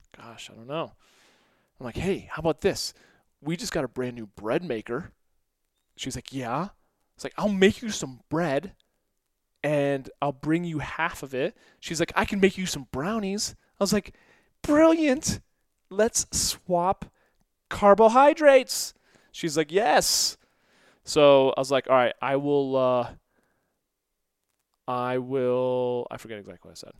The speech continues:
I was gonna say, "I'll text you," but that didn't happen. I was like, "I'll call you when the bread's ready. I'll call you when my bread has risen."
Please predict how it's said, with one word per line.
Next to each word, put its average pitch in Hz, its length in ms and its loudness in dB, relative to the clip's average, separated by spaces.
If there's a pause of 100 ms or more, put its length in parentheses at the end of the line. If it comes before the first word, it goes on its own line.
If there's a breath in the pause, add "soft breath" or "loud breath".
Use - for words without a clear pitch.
(380)
I - 40 -6
was 123 100 -6
gonna 117 120 -12
say, 113 120 -12
"I'll 123 100 -6
text - 360 -10
you," 90 140 -18
but 98 120 -20
that 85 160 -20 (180)
didn't - 200 -20
happen. 69 320 -20 (600 soft breath)
I - 20 -18
was - 60 -16
like, 110 100 -16
"I'll 123 100 -8
call 131 280 -8
you 117 160 -16
when 107 100 -14
the 104 80 -16
bread's 101 360 -14
ready. 95 240 -18 (600)
I'll 123 220 -8
call 139 400 -6
you 104 240 -12
when 107 300 -14
my 113 340 -12
bread 131 640 -8
has 147 580 -10
risen." 160 800 2